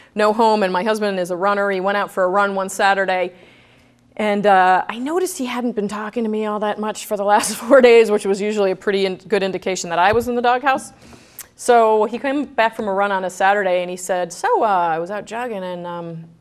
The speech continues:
there's a couple nice apartments for lease up the street. I was thinking of maybe signing up for one." <laughs> And I kinda looked at him kinda twice, and I said, "So, uh, you're telling me I haven't been around much," which is really what he was trying to get to.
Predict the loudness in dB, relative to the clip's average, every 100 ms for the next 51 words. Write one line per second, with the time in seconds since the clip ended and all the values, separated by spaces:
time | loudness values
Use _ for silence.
0 | _ -20 -20 _ -20 -16 -12 -10 -10 -12
1 | -14 -10 -10 -8 -12 -12 -8 -6 -6 -8
2 | -12 -12 -16 -10 -8 -6 -6 -6 -12 -10
3 | -8 -8 -10 -10 -12 -14 _ _ _ _
4 | _ _ _ -14 -10 -8 -8 -10 -10 -10
5 | -16 _ _ _ _ -20 _ _ _ -12
6 | -12 -10 -10 -10 -10 -12 -12 -20 -20 -20
7 | -20 _ _ -4 -2 0 2 2 2 0
8 | 0 -2 0 2 2 0 -2 0 -2 -2
9 | -4 -4 -2 -2 -4 -4 -2 -2 -2 0
10 | 2 2 2 2 2 2 2 2 -2 -6
11 | -8 -8 -6 -6 -6 -4 -4 -6 -8 -6
12 | -4 -2 -4 -4 -6 -8 -12 -12 -8 -6
13 | -4 -4 -6 -10 -10 -8 -6 -6 -6 -12